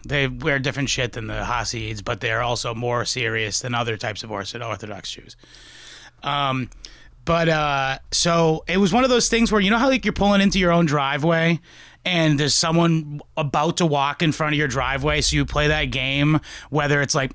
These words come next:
"All right, should I wait and let him go, or should I try to speed up and scare them," not scare them, but possibly scare them and get into the driveway before they slowly walk in front of my fucking driveway?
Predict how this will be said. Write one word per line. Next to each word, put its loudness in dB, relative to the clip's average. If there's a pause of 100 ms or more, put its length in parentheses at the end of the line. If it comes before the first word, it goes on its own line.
(140)
"All -2
right, -2
should -4
I 0
wait -2
and 0
let 4
him 4
go, 4
or 2
should 0
I 0
try 0
to 0
speed 2
up 0
and -2
scare 2
them," 0
not 0
scare 0
them, 0
but -2
possibly 0
scare 0
them 2
and 0
get 0
into 2
the -2
driveway -2
before -2
they -2
slowly 0
walk -2
in -4
front -4
of -4
my -2
fucking -4
driveway? -6